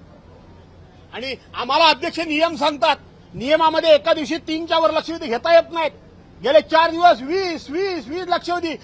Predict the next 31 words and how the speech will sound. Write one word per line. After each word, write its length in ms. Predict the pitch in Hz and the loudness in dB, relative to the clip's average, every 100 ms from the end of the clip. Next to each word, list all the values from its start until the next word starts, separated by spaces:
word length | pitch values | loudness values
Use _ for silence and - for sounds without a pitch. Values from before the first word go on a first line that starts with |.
| - | -16
लक्षवेधीमध्ये 680 | 226 294 - 370 359 359 370 | 0 0 0 -4 -4 -2 2
अध्यक्षांचा 540 | 339 330 349 359 359 339 | 2 2 0 0 2 0
जीव 220 | 240 339 | 0 -2
का 160 | 381 | 2
गुंतलाय, 580 | 392 415 403 440 403 285 - - - - - - - - - | 4 4 4 8 8 6 -4 -20 -20 -20 -20 -20 -20 -20 -8
हे 60 | 240 | 2
महाराष्ट्राला 500 | 285 330 359 370 381 | 6 6 6 6 6
कळलं 340 | 370 381 415 | 6 8 10
पाहिजे. 440 | 403 370 339 294 | 8 6 4 0
काय 280 | 202 277 392 | 0 2 2
करायचं 440 | 392 294 339 392 392 | 4 2 2 4 2
तर 80 | |
तुम्हाला 280 | 349 349 339 | 0 0 0
करा. 260 | 339 294 240 | 0 -2 -4
मी 100 | 262 | -2
आता 220 | 277 330 | -2 -4
सांगितलं 320 | - 311 311 | -4 -2 -2
सभागृहामध्ये 540 | 285 285 277 277 277 277 | -2 -2 -2 -2 -2 -4
मला 140 | 277 | -6
सस्पेंड 380 | 262 254 277 262 | -8 -10 -10 -8
करणार 260 | 262 262 | -8 -8
आहात 140 | 247 254 | -10 -6
ना, 180 | 294 349 - - | -4 -4 -10 -6
करा 160 | 269 330 | 2 2
सस्पेंड. 400 | 262 262 254 165 - - - - - - - | 2 -6 -8 -10 -14 -20 -20 -20 -20 -4 6
का 240 | 330 415 | 8 10
अध्यक्षांचा 520 | 330 330 359 392 403 | 8 2 2 4 4
जीव 220 | 330 269 | 2 2
का 180 | 349 392 | 4 6
गुंतलाय 340 | 392 370 392 403 | 4 0 2 4
लक्षवेधीमध्ये? 800 | 381 - 403 392 392 381 349 | 4 4 -2 0 0 8 8